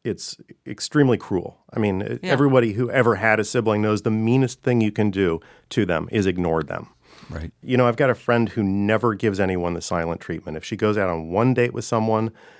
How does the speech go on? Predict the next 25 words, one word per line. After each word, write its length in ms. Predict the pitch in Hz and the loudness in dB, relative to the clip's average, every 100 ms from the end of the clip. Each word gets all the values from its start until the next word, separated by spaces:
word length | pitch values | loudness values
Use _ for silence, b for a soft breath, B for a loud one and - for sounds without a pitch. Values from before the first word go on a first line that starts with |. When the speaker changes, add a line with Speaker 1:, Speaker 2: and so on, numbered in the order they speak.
| b | b
Speaker 1:
she'll 280 | - - 104 | -12 -4 0
write 280 | 101 104 104 _ - | 2 2 0 _ -10
them 180 | 107 98 | -2 0
a 60 | |
nice 360 | 90 92 95 - | 2 2 0 -2
note 380 | 90 98 123 - | 0 2 2 -2
saying, 400 | - 101 92 92 | -2 0 0 -4
"I 80 | 98 | -2
liked 260 | 92 92 92 | 0 0 -2
such 260 | - 98 113 | -6 -4 -4
and 100 | 107 | -4
such 240 | 117 - | -6 -6
about 240 | 104 95 | -6 -6
talking 360 | - 123 117 123 | -2 -2 -2 -4
to 100 | - | -2
you, 220 | 117 113 - - | 0 0 -4 -2
didn't 200 | 139 135 | 0 0
feel 340 | - 135 123 110 | 2 4 6 4
a 200 | 104 95 | 2 -4
click 420 | - 143 139 - | -4 0 0 -2
or 80 | - | -8
chemistry, 680 | - 143 143 - 139 131 127 B B B | 0 2 2 -2 -4 -4 -6 B B B
nice 280 | 117 104 110 | 0 2 0
meeting 240 | 92 | -2
you." 80 | 85 | -2